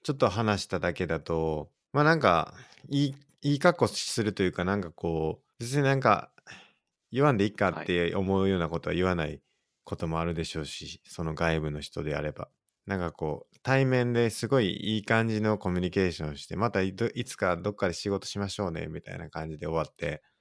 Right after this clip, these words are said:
Speaker 1: でもほんまはなんか裏で、ほんまあいつクソやな、みたいな、
Speaker 2: <laughs>
Speaker 1: 思われるみたいなことがあったりするかもしれないじゃないですか。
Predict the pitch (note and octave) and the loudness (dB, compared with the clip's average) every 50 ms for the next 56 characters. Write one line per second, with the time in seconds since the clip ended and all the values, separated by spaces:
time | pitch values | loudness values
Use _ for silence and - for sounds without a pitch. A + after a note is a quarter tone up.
0 | _ _ _ - B2 A#2 G2 F#2+ G#2+ A2 A#2 A#2 A#2 A#2 B2 A#2 G2+ F2+ F2+ F2 | _ _ _ -2 0 0 2 2 2 2 4 4 6 6 6 6 6 4 2 2
1 | E2 E2 D#2+ E2 F2 E2 D#2 D2 D2 C#2+ D2 D#2 - - _ _ - _ _ - | 0 0 0 2 2 0 0 0 -2 -6 -6 -8 -10 -12 _ _ -20 _ _ -14
2 | - - G#2 A2 A#2+ A#2 A2 G#2 F#2+ F2 - - - E2+ D#2+ E2 E2 D#2+ - - | -8 -6 -6 -4 0 4 4 4 4 4 0 -2 -6 -4 -4 -4 -6 -8 -10 -12
3 | - - G2+ E2+ E2 E2 D2+ D#2 D#2 D#2 D#2 - D#2 D#2 D#2 D2+ D2+ D#2 - - | -8 -6 -6 -4 -4 -4 -6 -8 -8 -12 -12 -10 -8 -8 -6 -6 -8 -10 -10 0
4 | - D#3 - C3 F3+ F3+ - - - - _ - - _ _ _ G2+ G2 E2 G#2 | 4 4 4 6 4 0 0 -4 -10 -10 _ -14 -14 _ _ _ -2 0 4 4
5 | F#2 F2 F2+ E2+ E2+ E2 E2 D#2+ - D#2+ D2 D2+ D2+ D2 D#2 D2 - D#2 D2 D2 | 6 6 6 4 4 2 0 -2 -2 -4 -4 -4 -4 -6 -6 -6 -6 -6 -6 -6
6 | C#2 - - - A2 G2 - - A#2+ A2+ - - D2+ C2+ - - D#2 D#2+ E2 D#2+ | -6 -8 0 2 2 2 2 0 -2 -2 -2 -4 -6 -8 -10 -12 -12 -12 -12 -12
7 | D#2 D#2+ - C#2+ C#2 - - - - - | -14 -14 -16 -16 -18 -20 -20 -20 -20 -20